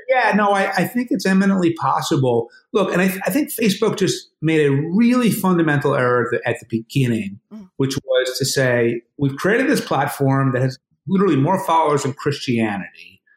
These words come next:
Speaker 1: but we can assume and predict and know what all two point two billion users are gonna do at any given time.
Speaker 2: Mm-hmm.
Speaker 1: We can control all of it,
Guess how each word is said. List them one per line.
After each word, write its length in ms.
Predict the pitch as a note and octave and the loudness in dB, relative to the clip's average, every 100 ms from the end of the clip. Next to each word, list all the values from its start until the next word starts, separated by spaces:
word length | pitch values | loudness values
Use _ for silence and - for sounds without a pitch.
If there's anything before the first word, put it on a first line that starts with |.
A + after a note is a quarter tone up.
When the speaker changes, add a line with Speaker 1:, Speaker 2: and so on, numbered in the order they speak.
| _ _ | _ _
Speaker 1:
but 200 | - C#3+ | -2 0
we 280 | C#3 F3 A3+ | 2 2 0
can 160 | A3+ G3 | 0 0
assume 440 | D#3 - E3 E3 | 2 0 2 2
and 120 | D#3 | 0
predict 360 | C3 C#3 C#3+ C#3 | 0 0 0 0
and 120 | C3+ | 0
know 160 | C3+ B2+ | 2 2
what 140 | B2 - | 0 -2
all 260 | C3+ E3+ - | -2 -2 -2
two 120 | - C3+ - | -2 -2 -2
point 260 | E3 D#3 - | -2 -2 -2
two 100 | D#3 | 0
billion 280 | C#3 C#3 C3 | 2 2 2
users 360 | C3 B2 B2+ B2 | 0 0 -4 -4
are 80 | |
gonna 200 | A#2 A#2+ | -4 -4
do 200 | A2 B2 | -2 0
at 60 | A#2+ | 2
any 200 | A#2+ C#3 | 2 2
given 280 | C#3 C3+ C3 | 0 0 0
time. 340 | A#2 A2 A#2 | -2 -6 -2
Speaker 2:
Mm-hmm. 180 | G#3+ G#3 | 2 2
Speaker 1:
We 60 | F#3 | 2
can 100 | C#3 | -4
control 540 | D3 - _ D3+ D3+ | -6 -8 _ 0 2
all 360 | E3 G3+ G#3 D3+ | 2 2 2 2
of 40 | |
it, 200 | B2 B2+ | 2 0